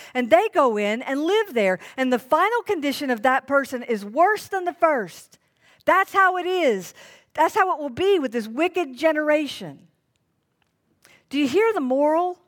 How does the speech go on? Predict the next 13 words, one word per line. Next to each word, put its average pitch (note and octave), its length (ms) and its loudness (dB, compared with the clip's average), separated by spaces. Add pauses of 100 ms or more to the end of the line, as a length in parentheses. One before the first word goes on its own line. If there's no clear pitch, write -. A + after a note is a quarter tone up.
(220)
in C4 100 -2
the C#4 80 -2
story? E4+ 640 -6 (1500)
Saying F4 680 0
no D4+ 280 2
to C#4+ 120 -8
your C4 200 -4
demons A3+ 680 -6
is F#3+ 280 -6
only A#3+ 540 -6 (100)
half G#3 560 -10
the G3+ 140 -8
equation. E3+ 720 -12